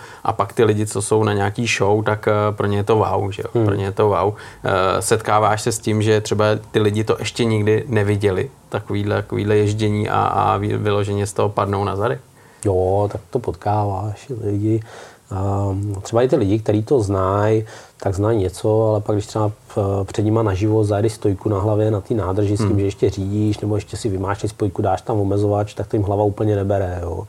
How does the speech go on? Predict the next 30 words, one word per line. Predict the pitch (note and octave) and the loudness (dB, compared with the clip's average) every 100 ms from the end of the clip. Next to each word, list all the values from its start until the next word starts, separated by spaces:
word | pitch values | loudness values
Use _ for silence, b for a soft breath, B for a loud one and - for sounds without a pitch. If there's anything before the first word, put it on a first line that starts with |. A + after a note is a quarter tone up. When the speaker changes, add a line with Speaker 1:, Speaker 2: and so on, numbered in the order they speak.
| B | B
Speaker 1:
Hmm. | A#2 G#2 G#2 F#2+ | -2 -2 -4 -12
Speaker 2:
Jako | F#2 G2 | -10 -4
i | G2 F2+ | -4 -4
samozřejmě | A2 G2+ G2 G#2+ | -2 0 2 2
je | G#2 | 2
to | G#2 | 2
jiný, | A2 G#2+ G#2+ | 2 4 2
když | G#2 G#2 | 2 0
to | B2+ | 0
vidíš | G#2 A2 A2+ | 0 0 -2
naživo, | G#2 F#2+ G#2 | -2 0 0
když | G2+ G#2 | 0 -2
to | - | -2
vidíš | G#2 G#2+ A2 | 0 -2 -4
na | F2+ | -4
YouTubeku, | G2 F#2+ F2+ - - | -4 -4 -8 -10 -10
jo. | F2+ - G#2+ | -8 -8 -10
Ty | - | -10
lidi | F#2 F#2+ | -8 -6
už | G2+ | -6
jsou | G#2+ | -6
dneska | F#2+ - G2 | -6 -4 -2
hodně | G2 G#2+ | 0 0
rozmlsaný | G2 F#2+ - G2+ G2 | 2 0 -2 -4 -4
tím | G#2+ | -4
internetem. | G2+ G2+ G#2+ G2+ - | -4 -2 -2 -2 -2
Speaker 1:
To | |
je | G#2+ | 0
právě | G#2+ F#2+ G2+ | 2 2 0
ono. | G2 F#2+ | 0 -2